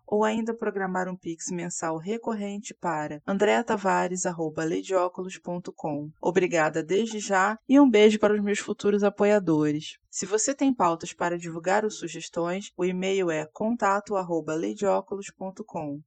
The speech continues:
Os conteúdos serão analisados. Ah, e eu tenho novidade lá no meu perfil do Instagram, o arroba Lei de Óculos Oficial. Depois de cinquenta edições revelando a pronúncia de grifes e marcas de óculos no quadro Sommelier de Pronúncia,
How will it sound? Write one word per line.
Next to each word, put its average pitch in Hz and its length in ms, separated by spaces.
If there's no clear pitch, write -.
Os - 160
conteúdos 196 720
serão 185 340
analisados. 175 1000
Ah, 277 280
e 190 80
eu 202 100
tenho 220 220
novidade 240 580
lá 185 140
no 185 80
meu 180 120
perfil 180 380
do 170 80
Instagram, 165 540
o 170 120
arroba 175 300
Lei 170 160
de 170 140
Óculos 165 320
Oficial. 147 680
Depois 185 440
de 180 80
cinquenta 214 560
edições 160 600
revelando 175 520
a - 20
pronúncia 175 460
de 170 120
grifes 214 420
e 214 60
marcas 196 380
de 180 140
óculos 156 520
no 196 140
quadro 175 380
Sommelier 170 500
de 185 100
Pronúncia, 175 720